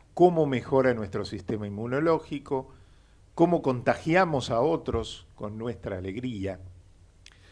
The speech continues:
Solo quiero puntualizar sobre este día y recordar algunas frases que quedaron en la historia vinculadas con la alegría. Emerson decía,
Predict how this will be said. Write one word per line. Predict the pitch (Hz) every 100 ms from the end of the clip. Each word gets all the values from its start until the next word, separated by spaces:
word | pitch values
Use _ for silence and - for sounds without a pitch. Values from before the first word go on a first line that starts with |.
| - - - -
Solo | - 196 196
quiero | 180 196 156
puntualizar | 151 139 135 131 - 151 147
sobre | - 127 135
este | 135 156
día | 175 180 170 - -
y | 214
recordar | 233 226 226 240 233 233 -
algunas | 160 202 208 151
frases | - 151 123 - 151 151 - - - - - - - -
que | -
quedaron | 107 131 147 156 151
en | 123
la | 110
historia | 107 - 170 131 117 123 139 -
vinculadas | 131 220 202 160 151 135 107 101 98 - -
con | 131 110
la | 98
alegría. | 92 87 87 87 80 - - - - - - - - - -
Emerson | 180 190 180 175 160
decía, | 147 - 196 214 -